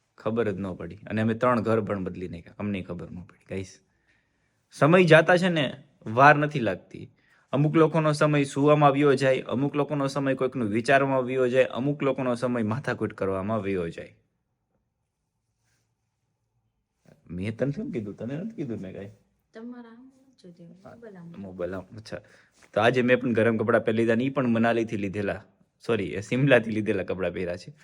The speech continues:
Speaker 1: તો નેક્સ્ટ ટાઇમ આપણે વિચારીએ છીએ કે કઈ સ-, અ, કઈ જગ્યાએ જઈએ જ્યાં તમને જોવાનું મન હોય કે આ જગ્યા તમે જાઓ, ત્યાં અમારે જોવું છે, જ્યાં સ્નોફોલ થતું હોય. તો નીચે કોમેન્ટ કરીને કહેજો અમને કે ક્યાં જવું છે. તો આજે મનાલીનું વેધર જોઈએ અને પછી
Speaker 2: હું, હું કહું ને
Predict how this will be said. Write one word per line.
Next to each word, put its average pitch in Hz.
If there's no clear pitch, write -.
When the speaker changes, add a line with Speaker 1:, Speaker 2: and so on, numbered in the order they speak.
Speaker 1:
તો 143
નેક્સ્ટ 151
ટાઇમ 185
આપણે 170
વિચારીએ 160
છીએ 160
કે 160
કઈ 170
સ-, 147
અ, 120
કઈ 151
જગ્યાએ 143
જઈએ 120
જ્યાં 123
તમને 120
જોવાનું 113
મન 143
હોય 123
કે 117
આ 120
જગ્યા 123
તમે 110
જાઓ, 107
ત્યાં 127
અમારે 104
જોવું 95
છે, 98
જ્યાં 113
સ્નોફોલ 110
થતું 92
હોય. -
તો 135
નીચે 151
કોમેન્ટ 170
કરીને 170
કહેજો 117
અમને 101
કે 107
ક્યાં 98
જવું 85
છે. 95
તો 110
આજે 117
મનાલીનું 131
વેધર 123
જોઈએ 120
અને 113
પછી 107
Speaker 2:
હું, 101
હું 294
કહું 311
ને 214